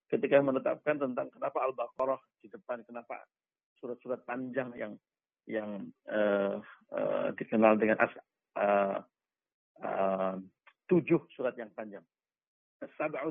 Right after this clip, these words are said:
tiwal, ya, tujuh surat panjang. Kenapa didahulukan? Itu karena memang ada riwayatnya. Ada riwayat dari Kanjeng Nabi untuk menempatkan surat-surat yang, eh, tujuh surat yang panjang-panjang itu di awal dari Al-Quran. Gitu. Nah, makanya Mbak Cita, ya. Jadi kesimpulannya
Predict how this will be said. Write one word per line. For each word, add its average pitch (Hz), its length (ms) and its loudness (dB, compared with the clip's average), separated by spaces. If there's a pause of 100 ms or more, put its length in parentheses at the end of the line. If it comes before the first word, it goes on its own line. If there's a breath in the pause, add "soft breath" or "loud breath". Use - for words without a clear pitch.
tiwal, 135 400 -2 (320)
ya, 127 240 -14 (320)
tujuh 127 240 -10
surat 117 240 -8
panjang. 110 240 -10
Kenapa 113 240 -4
didahulukan? 107 400 0
Itu 123 160 6
karena 143 160 8
memang 156 240 4
ada 120 80 6
riwayatnya. 120 560 2 (400)
Ada 104 200 -12
riwayat 107 280 -8
dari 107 160 -8
Kanjeng 101 280 -8
Nabi 101 200 -8
untuk 131 240 -2
menempatkan 113 560 2 (480)
surat-surat 117 480 2
yang, 107 240 0 (560)
eh, 104 280 -2
tujuh 135 400 2
surat 127 280 0
yang 113 160 -4
panjang-panjang 107 560 -6
itu 135 80 -4
di - 160 -12
awal 110 240 4
dari 104 120 -8
Al-Quran. 98 560 -14 (320)
Gitu. - 160 -8 (1160)
Nah, - 160 -2
makanya - 400 0
Mbak 104 160 4
Cita, 101 160 6
ya. 107 160 8
Jadi 107 240 -6
kesimpulannya 110 640 0